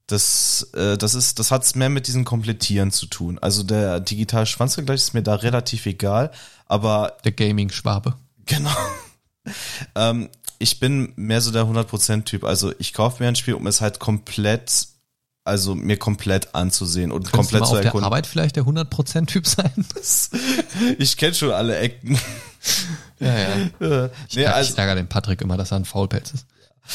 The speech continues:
Speaker 1: Nee, ähm, also das ist einfach mal, äh, also dass ich halt alle Ecken des Spiels kenne und da auch alle Aspekte des Spiels kennenlerne.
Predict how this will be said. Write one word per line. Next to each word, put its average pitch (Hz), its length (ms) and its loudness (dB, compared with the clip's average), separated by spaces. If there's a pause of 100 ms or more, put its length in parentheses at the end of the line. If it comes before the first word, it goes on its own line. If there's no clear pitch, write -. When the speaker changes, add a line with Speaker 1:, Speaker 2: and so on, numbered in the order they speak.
(280)
Speaker 1:
Nee, 113 240 2
ähm, 107 280 2
also 110 420 0
das 110 220 2
ist 117 100 0
einfach 123 440 0
mal, 107 320 2
äh, - 360 -4
also 104 240 0 (540)
dass 110 240 -2
ich 113 160 0
halt 120 320 0
alle 127 240 2
Ecken 120 300 -6
des 107 100 -4
Spiels - 640 0
kenne 143 560 0
und 110 260 -2
da 107 120 2
auch - 240 -6
alle 95 180 2
Aspekte 104 480 0
des 92 120 0
Spiels - 280 -2
kennenlerne. 92 480 0